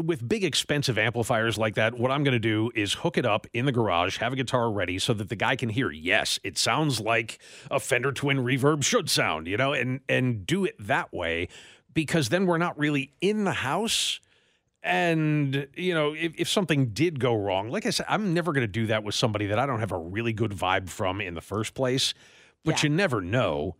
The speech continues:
Speaker 1: But, and there are still ways that you can protect yourself, still ways that you can, uh, a-, at least he did this transaction outside, the guy that we're
Speaker 2: Right.
Speaker 1: talking about here.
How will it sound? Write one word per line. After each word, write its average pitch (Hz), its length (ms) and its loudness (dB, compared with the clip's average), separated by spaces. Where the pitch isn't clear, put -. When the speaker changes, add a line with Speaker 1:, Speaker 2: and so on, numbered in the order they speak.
Speaker 1:
But, 151 260 -2
and 151 300 2
there 156 120 4
are 131 80 2
still 151 280 0
ways 131 280 2
that 131 80 2
you 117 120 0
can 107 140 0
protect 101 360 -4
yourself, 78 340 -4
still 139 260 -2
ways 117 240 -4
that 113 120 -6
you 107 120 -6
can, 92 460 -6
uh, 82 320 -4
a-, 147 180 -2
at 156 140 0
least 190 280 0
he 208 140 0
did 156 240 0
this 143 180 0
transaction 110 680 -2
outside, 90 680 -4
the 104 80 -6
guy 107 120 2
that 98 80 0
we're 160 80 -2
Speaker 2:
Right. 131 100 -2
Speaker 1:
talking 92 260 -2
about 80 240 -4
here. 85 260 -10